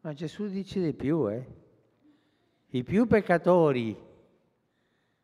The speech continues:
se si pentiscono, ci precederanno nel cielo.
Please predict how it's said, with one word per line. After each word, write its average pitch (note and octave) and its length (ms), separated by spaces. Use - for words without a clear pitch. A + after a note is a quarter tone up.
se - 220
si A#2+ 180
pentiscono, A2 920
ci - 180
precederanno F#2 1300
nel F2+ 240
cielo. E2 520